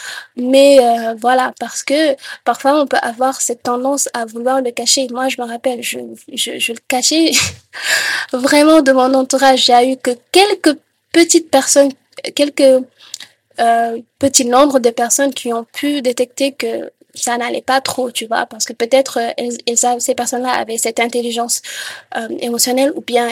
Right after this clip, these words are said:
elles, euh, savaient regarder, euh, plus dans les détails, je sais pas, mais elles ont pu remarquer que ça n'allait pas trop. Mais, euh, bon, elles se sont pas posées autant de questions que ça. Elles se disaient peut-être que,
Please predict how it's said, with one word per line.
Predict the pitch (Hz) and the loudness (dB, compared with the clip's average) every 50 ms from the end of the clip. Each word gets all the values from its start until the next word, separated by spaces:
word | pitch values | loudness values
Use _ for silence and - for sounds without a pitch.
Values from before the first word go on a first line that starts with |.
| - | -4
elles, | - 226 220 226 240 | -6 -8 -8 -8 -8
euh, | 226 220 233 | -8 -2 0
savaient | - - 247 233 233 226 240 240 233 | 0 2 2 2 2 0 0 -2 -2
regarder, | 226 233 226 233 233 226 233 220 - 240 233 233 226 240 | -2 -6 -6 -6 -6 -6 -6 -8 -6 -6 -6 -6 -6 -8
euh, | 240 233 240 233 233 - - | -10 -10 -12 -14 -16 -12 -6
plus | - 269 269 - | -2 0 0 0
dans | 240 240 240 | 0 -2 -2
les | 240 240 240 | -2 -2 -4
détails, | 220 240 233 - 269 302 311 294 | -4 -4 -2 0 0 0 0 0
je | 294 | 0
sais | 311 - 349 | -2 -2 -2
pas, | 339 - 247 262 320 - - - - - - - - - - | -4 -4 -6 -6 -6 -10 -12 -14 -14 -12 -12 -12 -12 -8 -4
mais | 254 247 226 - - | -2 -2 -2 -2 -2
elles | - 247 254 262 | -2 -2 0 2
ont | 311 339 | 2 0
pu | 320 - - 294 285 | 0 0 -2 -2 -2
remarquer | 277 269 247 240 240 240 - - 269 269 | 0 -2 -2 -4 -6 -8 -4 -2 -2 -2
que | 262 - 226 220 | -2 -6 -10 -8
ça | - - 226 | -8 -6 -6
n'allait | 226 226 220 - 233 | -8 -10 -12 -12 -10
pas | - - 254 262 | -6 -4 -4 -4
trop. | - - 240 240 - _ _ _ _ _ _ _ _ - - - 269 | -2 -2 -4 -4 -4 _ _ _ _ _ _ _ _ -10 -6 0 4
Mais, | 285 294 349 381 359 294 | 6 8 10 10 10 8
euh, | 254 247 247 254 240 233 - - - 240 | 8 6 4 2 2 0 0 -2 -2 0
bon, | 233 240 240 - - - | 0 -2 -2 -2 -4 -4
elles | 247 | -2
se | 254 262 | 0 2
sont | - 254 240 | 2 2 2
pas | 247 - 339 - 440 - _ - | 4 4 4 4 2 0 _ -8
posées | - 277 277 277 247 - 277 277 | -2 0 2 2 4 4 4 2
autant | 269 254 - - 247 254 | 2 0 0 -2 -2 -2
de | 254 | -2
questions | - 247 247 - 233 233 233 | -4 -6 -6 -4 -6 -6 -8
que | 240 233 | -6 -4
ça. | - 262 262 | 0 0 2
Elles | 254 247 | 2 0
se | - - | -2 -4
disaient | 240 240 233 233 | -8 -4 -4 -4
peut-être | 226 - 269 262 262 254 - | -2 0 2 2 2 0 0
que, | - 254 123 - | -6 -6 -6 -6